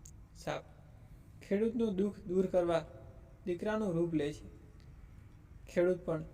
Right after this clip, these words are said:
ભગવાનની મરજી સમજીને સ્વીકારી લે છે. દીકરાનું નામ સૂરજ રાખે છે. ખેડૂત આલીશાન ઘર બનાવે છે ને સુખ શાંતિથી રહે છે.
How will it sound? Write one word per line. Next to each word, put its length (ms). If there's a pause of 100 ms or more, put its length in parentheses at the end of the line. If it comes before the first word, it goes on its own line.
(300)
ભગવાનની 420
મરજી 380
સમજીને 540 (340)
સ્વીકારી 400
લે 200
છે. 220 (1000)
દીકરાનું 500
નામ 240 (520)
સૂરજ 420
રાખે 300
છે. 200 (580)
ખેડૂત 300 (540)
આલીશાન 480
ઘર 200
બનાવે 400
છે 200 (600)
ને 180 (160)
સુખ 200
શાંતિથી 600
રહે 260
છે. 160